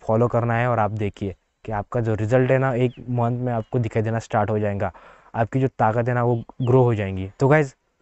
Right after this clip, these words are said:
तो यही मेरा आज का लेक्चर था ताकत के बारे में। और आपको और किस टॉपिक पर वीडियो चाहिए मुझे, मुझे कमेंट करके बताइएगा कि आपको भाई हमें इस, इस टॉपिक पर वीडियो चाहिए।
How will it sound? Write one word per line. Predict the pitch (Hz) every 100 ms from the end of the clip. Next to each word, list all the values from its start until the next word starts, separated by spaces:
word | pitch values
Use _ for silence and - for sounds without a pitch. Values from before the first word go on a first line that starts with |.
| -
तो |
यही | 120 135 151
मेरा | 151 143
आज | 127
का | -
लेक्चर | 135 113 - 139 131
था | 127 -
ताकत | 107 113 -
के | 123
बारे | 110 107 107
में। | 113 113 - _
और | 143
आपको | 131 120 - 135
और | 139 135
किस | - 147
टॉपिक | 151 127 135 -
पर | 127
वीडियो | 110 113
चाहिए | 123 117 117
मुझे, | 107 110 123
मुझे | 139 151
कमेंट | 127 131 127
करके | 123 127
बताइएगा | 107 110 131 127 131 117 117 139 -
कि |
आपको | 120 113 - 127
भाई | 110 113 120
हमें | 120 113 117
इस, | 123 127
इस | 135 -
टॉपिक | 110 - 107
पर | 123
वीडियो | 107 107 107 104
चाहिए। | - 95